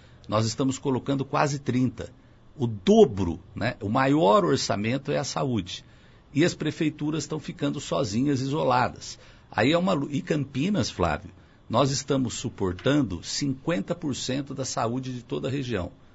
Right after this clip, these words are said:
Se você for no Mário Gatti agora, de cada dez pessoas, você perguntar, cinco não moram em Campinas. Então, o fato da gente tá mantendo os serviços tem atraído muita gente da região, porque a pessoa sabe que vindo aqui,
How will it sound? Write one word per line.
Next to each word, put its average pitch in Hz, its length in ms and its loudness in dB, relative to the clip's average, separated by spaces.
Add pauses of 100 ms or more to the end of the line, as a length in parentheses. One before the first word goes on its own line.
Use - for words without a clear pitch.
(200)
Se - 160 -6
você 143 300 -2
for 170 200 -2
no 147 80 2
Mário 127 220 2
Gatti 90 500 -2
agora, 131 520 4 (560)
de 101 120 -8
cada 143 240 4
dez 160 240 2
pessoas, 113 480 0
você 95 260 -2
perguntar, 98 640 0
cinco 170 520 -2
não 156 140 0
moram 135 260 2
em 139 40 -6
Campinas. 131 720 -6 (640)
Então, 170 400 4
o 160 100 -2
fato 185 640 4
da 120 140 4
gente 95 380 0
tá 95 220 4
mantendo 139 720 2
os - 100 -2
serviços 95 880 -2 (720)
tem 143 180 4
atraído 117 580 2
muita 185 540 2
gente 95 360 -2
da 101 80 -4
região, 120 520 -2
porque 175 240 -2
a 175 40 2
pessoa 170 360 -4
sabe 123 360 2
que 131 160 -2
vindo 170 320 -2
aqui, 170 400 -2